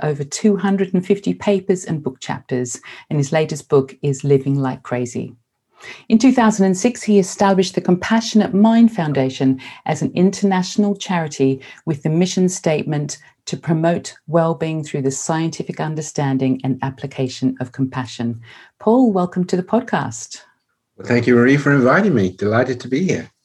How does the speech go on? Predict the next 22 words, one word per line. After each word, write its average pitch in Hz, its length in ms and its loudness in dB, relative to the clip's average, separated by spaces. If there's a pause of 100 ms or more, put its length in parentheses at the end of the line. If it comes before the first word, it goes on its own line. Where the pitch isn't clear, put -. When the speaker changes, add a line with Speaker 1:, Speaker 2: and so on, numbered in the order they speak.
Speaker 1:
Thank - 340 2
you. 175 240 2
Thank 294 320 4
you. 220 120 6
Well, 285 360 6
as 214 160 2
our 208 100 6
listeners 208 560 4
will 156 80 -2
know, 151 280 4
I 160 140 2
work 151 360 0
with, 139 500 2
with 143 220 0
school 180 400 4
leaders 175 800 6
and 131 220 0
teachers, 170 800 2
and 185 340 4
I 202 240 2
often 294 380 0
hear 170 640 4